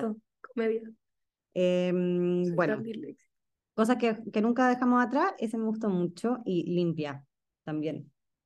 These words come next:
Speaker 2: Lo adoré y es cortísimo.
Speaker 1: Mm.
Speaker 2: Así que se lo pueden leer muy rápido. Me encantó. Eh, ya, y tú, Todas las piezas rotas y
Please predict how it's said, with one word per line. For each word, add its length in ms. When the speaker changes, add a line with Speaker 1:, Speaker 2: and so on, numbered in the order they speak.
Speaker 2:
Lo 240
adoré 320
y 80
es 100
cortísimo. 840
Speaker 1:
Mm. 680
Speaker 2:
Así 180
que 120
se 60
lo 100
pueden 160
leer 100
muy 140
rápido. 260
Me 100
encantó. 1000
Eh, 380
ya, 200
y 160
tú, 380
Todas 340
las 140
piezas 320
rotas 600
y 360